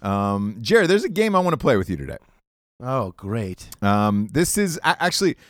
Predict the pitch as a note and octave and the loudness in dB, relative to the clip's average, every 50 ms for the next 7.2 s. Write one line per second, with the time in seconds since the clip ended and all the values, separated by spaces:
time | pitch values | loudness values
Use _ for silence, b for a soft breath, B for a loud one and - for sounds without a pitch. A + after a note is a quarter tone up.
0 | b b b - - E3+ E3+ D3+ - - D3+ E3 - - D3+ C#3+ A#2+ C#3 G#3+ A#3 | b b b -2 0 2 2 2 2 0 -2 -2 -2 -2 -4 -4 -4 -4 -6 -6
1 | A3+ G#3+ G#3 F3+ - - - D#3 D#3+ - - - D3 C3+ C3 B2 A#2+ A#2+ B2 A#2 | -2 -2 -2 -2 -2 -4 -4 -4 -4 -4 -4 -2 0 2 2 2 2 2 0 -2
2 | G2 E2+ A2+ C3 A#2+ - - A#2+ A2 G2+ G2 G2 G2 G2+ E2 G#2 G#2 A2 A2 A2 | -2 0 0 0 0 0 -2 -2 0 2 2 2 0 0 -2 0 0 2 0 0
3 | - - A#2+ A2 G2+ F#2+ - A#2 G#2 G2 G2 A2+ A#2+ - - B2 C3+ E3 F3 D3+ | 0 0 0 0 0 -2 0 -2 0 0 0 0 0 0 0 0 0 0 2 4
4 | E3+ E3 B2 G#2 F#2+ F2+ F#2 G2 G2 F2 D2+ D2 b b b b b b b - | 4 4 4 2 0 0 2 2 4 4 2 0 b b b b b b b -2
5 | A#2+ C3+ D3 E3 F#3+ A3 A#3 - - G#3+ G3 E3 F3 E3 D3 - - - F3 D#3+ | 0 2 4 4 4 4 2 0 0 0 0 2 2 2 0 -2 -2 -2 -2 -2
6 | - - C#3 C3+ A#2+ - G#2 G#2 G#2 G#2 G#2 G#2+ - - A2 G#2+ G#2 - - D#3+ | -2 -2 -2 -2 -2 0 2 2 2 2 2 0 -2 -2 -4 -4 -4 -2 -2 -2
7 | D#3+ D#3 D#3 | -2 -2 -2